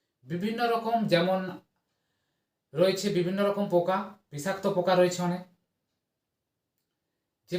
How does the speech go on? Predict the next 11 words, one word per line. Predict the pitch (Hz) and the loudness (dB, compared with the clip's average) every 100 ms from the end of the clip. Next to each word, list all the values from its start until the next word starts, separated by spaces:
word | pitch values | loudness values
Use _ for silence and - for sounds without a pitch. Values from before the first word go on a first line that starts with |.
| 180 | -2
পোকাগুলো, | 185 208 202 196 165 | 4 4 6 4 4
বিশেষ | 170 202 208 | 0 0 2
করে | 208 151 | 2 4
মৌমাছি, | 170 202 190 - 185 208 - _ - | 6 6 4 2 -6 -8 -16 _ -10
এই | 156 185 | -6 -4
ধরনের | 202 208 - | -2 -2 -2
পোকাগুলো | 170 202 208 202 | -2 0 2 0
যদি | - 220 180 | -2 -4 0
কামড়ে | 147 175 185 | 2 4 6
দেয় | 170 160 | 6 4
শরীরে, | 160 139 | 0 -2